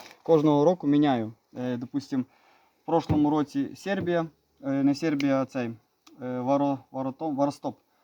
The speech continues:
е, Софія, Болгарія, це в мене були. А в цьому році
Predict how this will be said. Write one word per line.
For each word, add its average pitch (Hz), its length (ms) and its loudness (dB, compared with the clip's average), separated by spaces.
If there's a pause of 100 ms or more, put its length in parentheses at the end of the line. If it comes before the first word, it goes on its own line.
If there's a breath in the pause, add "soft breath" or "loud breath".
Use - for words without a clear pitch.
(300)
е, 127 480 -2
Софія, 139 440 -2
Болгарія, 160 560 2 (240)
це 147 120 -12
в 143 40 0
мене 147 200 0
були. 143 340 -2 (760 soft breath)
А 131 180 0
в 127 40 -6
цьому 175 340 2
році 156 400 0